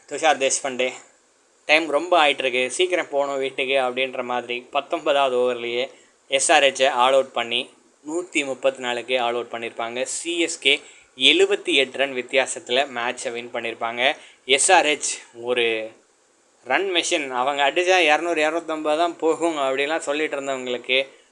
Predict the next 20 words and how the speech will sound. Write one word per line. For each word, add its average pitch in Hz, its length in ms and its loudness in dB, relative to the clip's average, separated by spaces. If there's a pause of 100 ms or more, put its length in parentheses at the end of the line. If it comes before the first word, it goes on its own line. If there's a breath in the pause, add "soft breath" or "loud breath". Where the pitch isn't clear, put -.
(120)
நூத்தி 180 380 -2
முப்பத்தஞ்சை 139 580 -2
கூட 143 260 -2
தாண்ட 135 360 0
விடலை 123 260 -2
சி 127 220 -8
எஸ் 127 160 -4
கே 123 180 0
அப்படின்றபோது, 117 880 -2 (300 loud breath)
ஒரு 123 260 -2
மிகப்பெரிய 143 920 0
ஒரு 120 220 -8 (160)
டாமினன்ட்டான 156 760 0
ஒரு 123 200 -4
பெர்ஃபார்மன்ஸ் 127 400 -6
சி 131 140 -6
எஸ் 127 120 -2
கே 131 100 -8
சைட்லேருந்து 120 400 -6
வந்திருக்கு. 120 540 -4